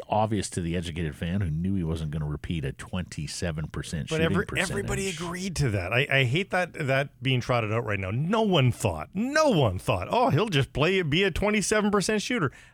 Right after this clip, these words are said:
Speaker 2: We all knew he would come back down. But if he comes back down to be a twenty-eight goal scorer, that's fine too.
Speaker 1: Yeah.
Speaker 2: But he's not doing <laughs> that right now.
Speaker 1: Rob the Siding guy, if they can't move Garland, maybe move Kuz. He's the only option, not unlike when Gillis wanted to trade Luongo but couldn't.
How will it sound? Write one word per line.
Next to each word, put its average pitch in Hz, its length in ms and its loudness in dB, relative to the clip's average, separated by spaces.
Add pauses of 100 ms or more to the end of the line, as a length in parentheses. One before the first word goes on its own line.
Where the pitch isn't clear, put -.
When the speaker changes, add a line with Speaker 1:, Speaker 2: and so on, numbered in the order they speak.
(120)
Speaker 2:
We 233 420 -4
all 285 280 2
knew 170 260 2
he 110 160 -2
would 120 140 -4
come 123 200 -2
back 95 220 -8
down. 113 360 -4 (500)
But 156 100 2
if 160 80 0
he 190 80 -2
comes 233 240 0
back 196 220 0
down 180 180 0
to 160 60 -2
be 147 160 2
a - 20 2
twenty-eight 165 540 -2
goal 190 180 0
scorer, 226 420 -2 (220)
that's 147 380 -2
fine 233 400 2
too. 294 160 -2
Speaker 1:
Yeah. 247 240 2 (480)
Speaker 2:
But 147 100 4
he's 156 140 4
not 208 180 4
doing 226 240 4
<laughs> - 60 -2
that - 180 0
right 151 180 0
now. 120 300 -4 (480)
Speaker 1:
Rob 123 200 4
the 101 80 0
Siding 120 400 4
guy, 95 180 0
if 95 160 -2
they 95 80 -2
can't 110 260 -2
move 104 180 -2
Garland, 110 420 2
maybe 90 240 -2
move 101 300 0
Kuz. - 480 0 (140)
He's 78 140 -6
the 82 100 -4
only 98 200 0
option, 98 380 0
not 95 180 -2
unlike 95 340 -2
when 87 120 -2
Gillis 98 360 -2
wanted 101 240 -2
to 95 60 -10
trade 104 260 -2
Luongo 95 500 -2
but 87 200 -8
couldn't. 143 480 -2